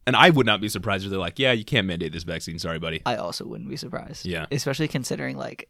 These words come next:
Speaker 2: th-, have you se-, <laughs> have you seen the talks about the, uh, Texas abortion thing that's been going on?
Speaker 1: With the Supreme Court?
Speaker 2: Yeah.
Speaker 1: Yeah.
Speaker 2: They've been talking about it, and people have been challenging it, saying, like, "Okay, so if you wanna uphold this law in which people can sue someone else on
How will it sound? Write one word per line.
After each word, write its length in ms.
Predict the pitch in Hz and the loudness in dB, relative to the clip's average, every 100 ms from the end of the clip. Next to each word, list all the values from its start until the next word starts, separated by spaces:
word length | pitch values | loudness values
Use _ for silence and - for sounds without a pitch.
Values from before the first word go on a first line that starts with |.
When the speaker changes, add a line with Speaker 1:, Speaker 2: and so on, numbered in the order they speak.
| _ | _
Speaker 2:
th-, 180 | 156 - | -8 -2
have 120 | 131 | -2
you 80 | 147 | -2
se-, 140 | - | -2
<laughs> 20 | 143 | -2
have 160 | 113 | 2
you 60 | 254 | 2
seen 200 | - 143 | 2 -2
the 100 | - | -2
talks 500 | - 117 107 123 - - | -4 -4 -4 -4 -8 -6
about 360 | 135 123 120 - | -4 -2 -2 -2
the, 120 | 120 | -2
uh, 180 | 110 104 | -2 -4
Texas 340 | - 110 - | -6 -6 -4
abortion 400 | 131 92 90 170 | -6 -6 -6 -6
thing 300 | 156 139 120 - | -4 -4 -6 -4
that's 160 | - - | -4 -2
been 100 | 135 | 0
going 180 | 127 127 | 0 2
on? 200 | 135 160 - - - _ _ | 0 -2 -8 -16 -16 _ _
Speaker 1:
With 200 | 123 117 | 0 2
the 100 | 120 | 2
Supreme 340 | 117 110 113 110 | 4 4 2 2
Court? 280 | 95 117 | 2 4
Speaker 2:
Yeah. 260 | 127 107 82 | 4 2 2
Speaker 1:
Yeah. 340 | - 95 87 82 - | 0 2 2 0 0
Speaker 2:
They've 140 | 131 | 2
been 100 | 147 | 4
talking 340 | 131 117 113 123 | 6 4 4 0
about 260 | 110 107 | 0 0
it, 120 | 110 - | 0 -2
and 120 | 117 | 2
people 160 | 170 | 2
have 80 | 254 | 2
been 120 | 359 | 0
challenging 480 | 240 - 117 143 151 | 0 0 -2 -2 -2
it, 200 | 110 - | -4 -6
saying, 300 | - 120 123 | -2 -2 -2
like, 220 | 120 120 - | -4 -8 2
"Okay, 440 | 131 139 117 104 117 | 6 6 4 -2 -4
so 460 | - 117 107 98 - - _ _ | -2 -2 -2 -6 -10 -20 _ _
if 200 | - 135 | 0 0
you 200 | 139 147 | 0 -4
wanna 240 | 156 175 160 | 0 0 2
uphold 400 | 120 - 127 131 | 0 0 0 0
this 200 | 156 - | -2 -6
law 320 | 131 117 113 113 | -4 -4 -4 -6
in 160 | - | -6
which 140 | 113 - | -8 -4
people 200 | 135 156 | -2 -2
can 180 | - 127 | -4 -6
sue 280 | - 127 131 | -4 -4 -2
someone 320 | - 131 131 | -2 -4 -4
else 420 | 110 110 120 - - | -4 -6 -6 -8 -4
on 540 | 120 113 117 117 117 | 0 0 0 -4 -8